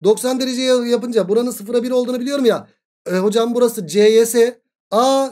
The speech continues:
kosinüs doksan sıfıra eşit. Kosinüs doksan sıfıra eşit.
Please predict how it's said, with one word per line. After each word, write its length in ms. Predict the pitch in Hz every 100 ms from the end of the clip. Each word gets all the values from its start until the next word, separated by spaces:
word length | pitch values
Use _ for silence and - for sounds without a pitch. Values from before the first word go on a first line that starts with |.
| - -
kosinüs 440 | 269 277 285 -
doksan 520 | 277 277 277 226 - _ _
sıfıra 500 | - - 190 247 262
eşit. 420 | 254 277 - - _ -
Kosinüs 420 | 180 226 220 208
doksan 360 | 220 208 214
sıfıra 340 | 196 202 247 269
eşit. 280 | 247 277